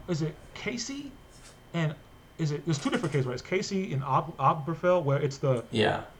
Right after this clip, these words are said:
Speaker 1: it's the contraception with a married couple. They were looking at that. Can even married couples use contraception? Like, they, they knew at that point, once they got Roe versus Wade, they were like, "Oh, yeah,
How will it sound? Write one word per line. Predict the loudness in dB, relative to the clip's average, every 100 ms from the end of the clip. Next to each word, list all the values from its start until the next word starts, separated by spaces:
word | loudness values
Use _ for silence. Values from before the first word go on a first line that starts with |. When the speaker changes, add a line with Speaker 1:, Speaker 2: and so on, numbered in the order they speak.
| -2
Speaker 1:
it's | 0 0 0
the | -2
contraception | 4 4 4 0 2 0 0 -2 -2 -8 -20 -20 -20 -18 -2
with | 0 4
a | 4
married | 4 6 6 4
couple. | 0 -4 -6 -16 -20 -20 -20 -20 -20 0
They | 6
were | 8
looking | 8 6 2
at | 0 2
that. | 4 4 0 -14 -20 -6
Can | -2 0
even | 2 2 2
married | 6 6 4 4
couples | 2 2 -4 -6 -10 -4
use | -2 0
contraception? | 0 0 -4 -4 -6 -12 -16 -20 -20 -20 -4 4
Like, | 4 4 -12 -14 2
they, | 6 6 4 4
they | 8 8
knew | 8 8 8 6 4 -4 -2
at | 4
that | 6 4
point, | 2 -2 -2 -2 0
once | 0 0
they | 4
got | 4 6
Roe | 2
versus | 2 0 0 0
Wade, | 2 0 -4 -16 -20 0
they | 4
were | 6
like, | 6 6
"Oh, | 6
yeah, | 6 4